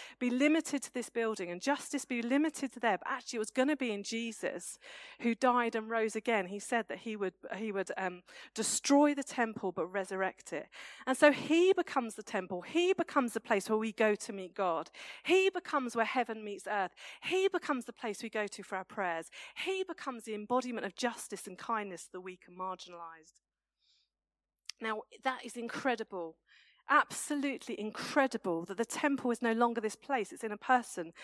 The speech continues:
But do you know what is absolutely blows my mind about this? Is that it doesn't stop there. The Bible says that we,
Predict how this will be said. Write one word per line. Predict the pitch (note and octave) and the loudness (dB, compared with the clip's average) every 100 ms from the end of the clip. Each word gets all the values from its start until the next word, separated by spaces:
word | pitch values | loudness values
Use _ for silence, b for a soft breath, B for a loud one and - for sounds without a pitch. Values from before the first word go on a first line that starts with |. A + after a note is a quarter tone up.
| B B | B B
But | - | -8
do | - | 0
you | F#4+ | 2
know | G4 | 4
what | F4+ C4+ | 2 0
is | B3 - | -2 -2
absolutely | D4+ - - - C#4+ C#4 G#3+ G#3 - | -2 -4 -8 -8 -4 -4 -4 -10 -6
blows | B3 A#3+ A#3 A#3 A3 - | 0 4 4 4 0 -4
my | A3 G#3+ | -2 -2
mind | A3 A3 G3 G3+ F3 | 0 -2 -2 -8 -12
about | F#3 F#3+ E3+ | -8 -6 -6
this? | F3 E3+ - - - B B B B B | -6 -10 -12 -18 -20 B B B B B
Is | C4+ | -4
that | C#4 | -4
it | C4+ B3+ | -6 2
doesn't | D4 C#4 C#4 C4 A3+ | 2 2 0 -8 -8
stop | - - C4+ - - | -8 2 4 4 0
there. | A#3 G#3+ F3 E3 - _ _ b b b b b - | 0 0 0 -6 -16 _ _ b b b b b -4
The | |
Bible | B3+ C#4+ D4 E4 D4 C4 | 0 4 4 2 -2 -6
says | - A3 F#3+ F3 - | -6 -4 -4 -6 -6
that | G#3+ G#3+ | -6 -4
we, | G#3+ C#4+ D4+ A#3 F3+ G3+ C4+ | 2 2 4 0 -2 -4 -8